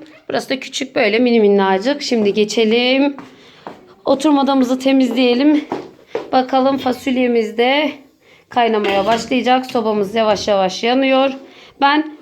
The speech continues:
e, sobam yandığı zaman arkadaşlar fasulyeymiş, nohutmuş bu tür şeyleri sobanın üstüne koyuyorum. Sobam da yandığı için bu şekilde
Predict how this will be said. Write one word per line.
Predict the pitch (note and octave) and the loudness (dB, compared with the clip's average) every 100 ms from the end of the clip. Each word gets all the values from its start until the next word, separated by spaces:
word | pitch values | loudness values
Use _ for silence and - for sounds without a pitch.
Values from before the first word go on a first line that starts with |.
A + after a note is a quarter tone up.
| - | -2
e, | A#3+ | -2
sobam | A#3+ D#4+ D4 | 0 2 2
yandığı | D#4 D#4 D#4 | 4 2 2
zaman | C4 A#3+ | 2 0
arkadaşlar | A3+ A3+ A3+ A3+ B3 A#3+ | 0 0 0 0 -2 -2
fasulyeymiş, | C#4+ C#4 C#4+ C#4+ C#4+ C#4 | -4 -2 -2 0 -2 0
nohutmuş | C#4+ C#4+ C#4+ C#4 C#4 | 0 0 -2 -6 -6
bu | C#4+ | -8
tür | C4+ | -6
şeyleri | B3+ D#4+ A#3+ A3 G4 - - - | -2 0 0 0 -2 -8 -20 -12
sobanın | - D#4 B3+ A3 | -4 0 2 0
üstüne | G#3 A3 G#3 | -2 -2 -2
koyuyorum. | G#3 E4 D#4 D4 E4 - - - | 0 0 2 2 0 -2 -18 -10
Sobam | - C#4 A#3+ A3+ | -2 2 2 2
da | |
yandığı | C4 C#4+ B3 G#3 | 2 2 2 2
için | G3+ G3+ D#4+ | 2 2 2
bu | D#4 | 2
şekilde | D4+ G#3+ B3+ E4 G#4 | 2 -2 -2 -2 -4